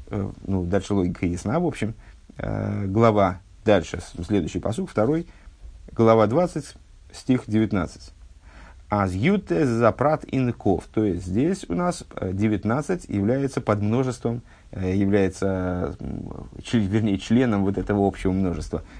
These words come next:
относящегося к, к Ков. А, Вайстов Малхус Шебе Кесар, это указывает на Малхус,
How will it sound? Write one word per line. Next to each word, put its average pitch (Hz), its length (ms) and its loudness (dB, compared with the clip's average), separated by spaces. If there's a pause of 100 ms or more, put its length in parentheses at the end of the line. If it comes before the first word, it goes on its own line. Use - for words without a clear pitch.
относящегося 98 680 0
к, 95 120 -8
к 98 140 -4 (100)
Ков. - 280 2 (460)
А, 95 300 2
Вайстов 170 560 2
Малхус 147 380 0
Шебе 165 240 -2
Кесар, 151 340 -2
это 160 160 -2
указывает 156 640 -2
на 156 220 -2
Малхус, 127 640 -2